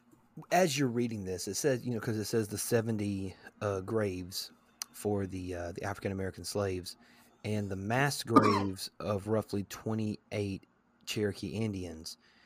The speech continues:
Speaker 1: Um, to me, it sounds like, okay, this is a burial ground. And what do we always say on, here on The Hauntings Of? You do not fuck with someone's final resting place. And if
Speaker 2: Never.
Speaker 1: anybody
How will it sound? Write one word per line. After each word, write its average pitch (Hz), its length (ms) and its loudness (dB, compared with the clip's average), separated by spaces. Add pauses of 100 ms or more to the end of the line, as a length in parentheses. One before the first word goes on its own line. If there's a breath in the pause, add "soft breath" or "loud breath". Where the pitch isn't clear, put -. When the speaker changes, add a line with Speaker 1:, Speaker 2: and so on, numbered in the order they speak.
(460 soft breath)
Speaker 1:
Um, 110 360 2 (140)
to - 140 0
me, 131 540 2
it - 200 -2
sounds 117 440 0
like, 101 340 -2
okay, 92 440 -2 (460)
this 127 300 4
is 170 80 -2
a 160 60 4
burial 104 520 4
ground. 90 480 -8 (100)
And 95 460 -4
what 110 140 4
do 143 80 4
we 135 140 6
always 120 380 6
say 104 280 4
on, 95 180 -4 (360)
here 104 300 2
on 98 120 0
The 95 60 -2
Hauntings 98 380 -2
Of? 98 240 0 (480 loud breath)
You 110 180 2
do 123 480 4
not 110 340 0
fuck - 400 2
with 107 140 -4
someone's 98 420 -4
final 90 360 -6
resting 98 420 -4
place. - 460 -12
And 90 100 -8
if 85 120 -12 (240)
Speaker 2:
Never. 98 200 6
Speaker 1:
anybody 107 320 -2